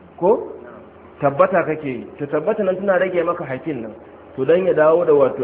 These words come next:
ainihin numfarfashin da aka tafi ana yi, zama ya kau. Wa yasta'niful qital, ya zama ya fari, wa ya'udu, ya dawo ila sahatil qital, zuwa ga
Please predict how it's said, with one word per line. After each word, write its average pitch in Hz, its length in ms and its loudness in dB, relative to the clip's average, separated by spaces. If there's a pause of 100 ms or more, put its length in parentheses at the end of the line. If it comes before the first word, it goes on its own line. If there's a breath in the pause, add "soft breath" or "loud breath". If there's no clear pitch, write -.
ainihin 160 260 2
numfarfashin 165 540 -2
da 139 160 -2 (420)
aka 156 200 0
tafi 139 180 -2
ana 151 240 4
yi, 147 160 2
zama 135 200 0
ya 139 120 2
kau. 147 180 -4 (400)
Wa 135 120 2
yasta'niful 151 600 4
qital, 160 280 0
ya 143 100 0
zama 147 180 0
ya 156 200 4
fari, 147 340 2 (460)
wa 135 100 0
ya'udu, 165 440 2
ya 147 100 2
dawo 160 400 4
ila 139 260 -2
sahatil 170 380 -4
qital, 143 400 -4
zuwa 156 180 -2
ga 139 220 -4